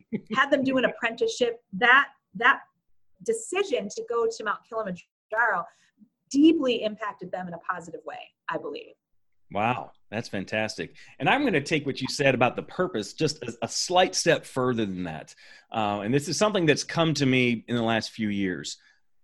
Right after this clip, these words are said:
Speaker 1: As important as it is for us to discover what our purpose is, and let me reemphasize how important that is, listeners, super, super important to discover that. It's not possible to know your purpose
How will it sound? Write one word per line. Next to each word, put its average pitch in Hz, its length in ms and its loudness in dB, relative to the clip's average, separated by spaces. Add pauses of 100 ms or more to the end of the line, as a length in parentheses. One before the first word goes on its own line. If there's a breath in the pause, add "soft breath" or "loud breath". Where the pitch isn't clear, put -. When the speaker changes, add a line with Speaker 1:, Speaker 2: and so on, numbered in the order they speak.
(300)
Speaker 1:
As 143 180 6
important 202 720 4
as 139 220 4
it 139 100 4
is 123 300 4
for 131 160 2
us 131 140 4
to 135 100 -6
discover 127 420 2
what 135 240 4
our 131 140 4
purpose 127 400 -2
is, 87 400 -6
and 117 80 -2
let 120 100 -2
me 131 80 0
reemphasize 139 580 2
how 139 200 0
important 120 440 -2 (120)
that 123 420 2
is, 104 460 -2
listeners, 87 480 -10 (300 soft breath)
super, 151 540 0
super 110 360 -2
important 101 420 -4
to 107 60 -10
discover 101 480 0
that. 78 260 -8 (880)
It's 139 240 2
not 165 260 2
possible 175 500 0
to 143 80 2
know 143 180 6
your 135 160 6
purpose 165 500 0